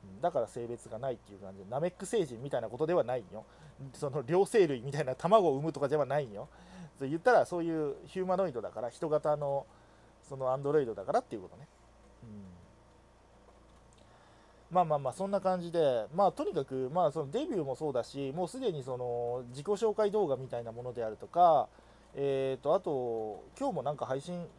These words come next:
配信だったかな、動画だったかちょっと覚えてないんだけど、何かアップしてたと思うんで、まあまあ、そのTwitterの方でも活動されてるんで、まあ、よかったらね、見てもらったらなと思いますね。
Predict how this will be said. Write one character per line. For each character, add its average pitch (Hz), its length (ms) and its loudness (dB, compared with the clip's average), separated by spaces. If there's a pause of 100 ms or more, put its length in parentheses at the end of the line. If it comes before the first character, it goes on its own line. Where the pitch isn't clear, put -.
配 202 220 -8
信 254 260 -18
だ 254 80 -8
っ - 40 -8
た 156 140 -10
か 127 80 -8
な、 117 120 -8
動 143 180 -8
画 185 80 -6
だ 196 80 -6
っ 190 80 -14
た 135 80 -10
か 120 100 -4
ち 139 60 -14
ょ - 20 -10
っ 117 80 -14
と 120 80 -8
覚 120 140 -8
え - 20 -6
て 123 80 -16
な 117 60 -8
い 113 40 -12
ん 110 40 -14
だ 110 60 -14
け 101 80 -14
ど、 107 120 -12
何 151 160 -4
か 110 120 -4
ア - 20 0
ッ 110 40 -4
プ - 160 -14
し - 80 -14
て 147 80 -10
た 127 100 -8
と 107 100 -14
思 98 140 -16
う 101 80 -14
ん 95 120 -18
で、 98 80 -14 (720)
ま 208 100 0
あ 226 40 2
ま 214 120 4
あ、 170 60 2 (120)
そ - 160 -4
の 165 60 -6
Twitter 233 400 2
の 226 100 0
方 220 160 2
で 151 80 2
も 117 120 -6
活 127 220 -6
動 139 140 0
さ 139 140 -2
れ 139 120 0
て 156 120 -6
る 151 920 -4
ん 107 200 -14
で、 107 380 -2 (500)
ま 160 80 -2
あ、 - 20 0
よ 196 80 0
か 180 140 6
っ 135 100 4
た 117 80 -2
ら 104 140 -4
ね、 113 180 -10
見 127 120 -12
て 120 120 -8
も 104 140 -10
ら 98 60 -6
っ - 20 -10 (100)
た 104 80 -10
ら 95 80 -10
な 95 180 -12
と 92 100 -20
思 90 180 -18
い 87 80 -16
ま 92 140 -16
す - 200 -20
ね。 87 60 -20